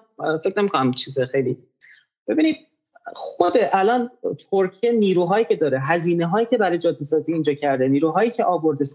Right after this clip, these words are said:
تسلیحاتی که فروخته، چیزی نیست که به این راحتی. بالاخره این کشور ترکیه وزارت دفاع داره، کمپانی تسلیحاتی داره، وزارت خارجه داره، سیستم‌های جاسوسی داره. اینا بالاخره جوری نیست که اینقدر سریع با یه دولت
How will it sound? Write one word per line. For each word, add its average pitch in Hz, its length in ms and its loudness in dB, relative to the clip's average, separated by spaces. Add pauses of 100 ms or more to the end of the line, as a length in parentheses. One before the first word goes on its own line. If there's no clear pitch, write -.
تسلیحاتی 185 500 0
که 233 180 -2
فروخته، 170 340 -2
چیزی - 320 -16
نیست 339 180 -2
که 320 80 2
به 277 80 2
این 226 180 4
راحتی. 185 640 0 (380)
بالاخره 208 460 0 (320)
این 208 260 0
کشور 185 420 0
ترکیه 185 380 2
وزارت 170 380 2
دفاع 151 440 0
داره، 190 460 2
کمپانی 151 440 0
تسلیحاتی 139 680 0
داره، 185 480 2
وزارت 131 320 2
خارجه 113 520 0
داره، 185 520 0
سیستم‌های 143 460 0
جاسوسی 139 480 -2
داره. 196 260 2
اینا 151 200 2
بالاخره 220 480 0 (340)
جوری 294 180 -4
نیست 330 200 0
که 320 60 0
اینقدر 247 220 2
سریع 190 440 0
با 180 140 0
یه 170 120 4
دولت 151 420 0